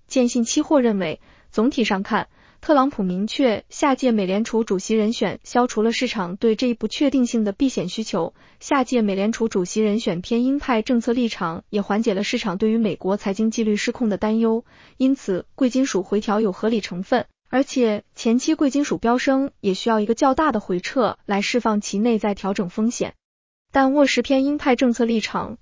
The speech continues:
对黄金本轮长周期牛市没有根本性影响，对黄金本轮中周期牛市的影响可能更多在于压缩持续时间，而不是上涨空间。对于银铂钯相对黄金的差异化影响反而是利多的。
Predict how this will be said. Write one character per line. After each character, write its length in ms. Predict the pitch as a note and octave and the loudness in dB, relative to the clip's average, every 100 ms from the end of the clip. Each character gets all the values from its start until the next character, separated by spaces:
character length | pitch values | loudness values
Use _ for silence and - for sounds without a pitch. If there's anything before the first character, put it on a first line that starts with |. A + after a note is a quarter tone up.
| - | 2
对 160 | A#3 | 2
黄 180 | A3+ G#3 | 4 0
金 200 | A3+ C4+ | 0 0
本 140 | G#3 | 0
轮 200 | E3+ G3 | 0 -2
长 180 | A3 G#3 | -2 0
周 140 | A#3+ B3+ | 2 2
期 160 | C#4+ | 2
牛 180 | B3+ G3 | 0 0
市 320 | - A#3 - - | 0 0 -2 0
没 100 | A3 | 4
有 120 | A#3+ | 4
根 180 | C4 C4 | 4 2
本 100 | G3 | 0
性 220 | G3+ F#3+ | -2 -4
影 100 | E3+ | -4
响， 240 | G3+ - - - - - | -6 -6 -8 -20 -20 -4
对 160 | - A#3 | 4 4
黄 220 | A3 G#3+ | 4 2
金 160 | C4 C4 | 2 2
本 120 | F#3+ | 0
轮 160 | F#3 | 0
中 160 | A3 B3+ | 0 2
周 140 | C4+ | 2
期 120 | C4+ C#4 | 2 2
牛 180 | A3+ G#3 | 2 0
市 120 | B3 | 0
的 60 | |
影 200 | G#3 F#3 | 0 0
响 260 | A3 F3+ - - | 0 -2 -4 -8
可 120 | A3+ | -4
能 120 | G3 | -2
更 180 | A3 A3+ | 0 2
多 160 | A3+ A3 | 2 2
在 160 | A3+ | 2
于 320 | G3+ F#3+ G3+ - | 0 -2 -4 -2
压 180 | B3 A#3+ | 0 2
缩 160 | B3 | 2
持 180 | B3 - | 2 0
续 140 | G#3 C#4+ | 0 0
时 160 | - | 0
间， 300 | F3+ G3 G#3 - | 0 0 -2 -4
而 120 | G3+ | -4
不 140 | G#3 G#3+ | -2 0
是 140 | A#3+ | 0
上 160 | A#3 A3 | 2 0
涨 160 | A3 | -2
空 200 | - A3 | -4 -2
间。 280 | A3+ A#3 A#3 - - - - | 0 0 0 -4 -20 -12 0
对 140 | C4 | 2
于 60 | C4 | 4
银 200 | A#3+ B3+ | 4 4
铂 160 | A3+ | 4
钯 280 | A#3 F3+ - | 4 0 -2
相 240 | - B3+ C4 | -4 -2 2
对 120 | B3+ | 2
黄 220 | G3+ G3+ | 2 -2
金 140 | C4 | 0
的 80 | C4+ | 0
差 240 | A3 - D4 | -2 0 0
异 100 | C4 | 2
化 160 | A3+ | 0
影 140 | F#3+ G#3+ | -2 -2
响 260 | G3+ - - | -4 -6 -8
反 180 | G3 | -6
而 80 | F#3 | -4
是 100 | G#3 | -2
利 160 | B3 A3+ | 0 0
多 240 | A3 G#3+ | 0 0
的。 160 | G#3+ | -2